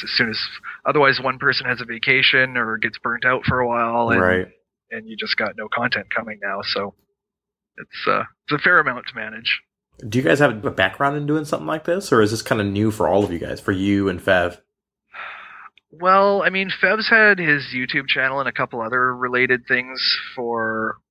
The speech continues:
Speaker 1: um, m-, mostly Smash Brothers type games. I think he's big on mostly Nintendo, honestly.
Speaker 2: Hmm.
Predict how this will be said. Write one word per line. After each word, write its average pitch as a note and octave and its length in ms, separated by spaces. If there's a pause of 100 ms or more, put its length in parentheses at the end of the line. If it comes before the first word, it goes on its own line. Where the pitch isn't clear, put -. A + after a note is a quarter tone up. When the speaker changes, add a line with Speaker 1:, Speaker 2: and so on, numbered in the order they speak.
Speaker 1:
um, G#2 840 (240)
m-, - 60 (640)
mostly A#2 880 (380)
Smash - 500
Brothers A2 460 (120)
type G#2 260 (220)
games. C#3+ 580
I - 60
think A#3+ 180
he's C3 140
big A2+ 200
on A2 160
mostly A2 300
Nintendo, G2+ 580
honestly. G2+ 440 (180)
Speaker 2:
Hmm. G#2+ 180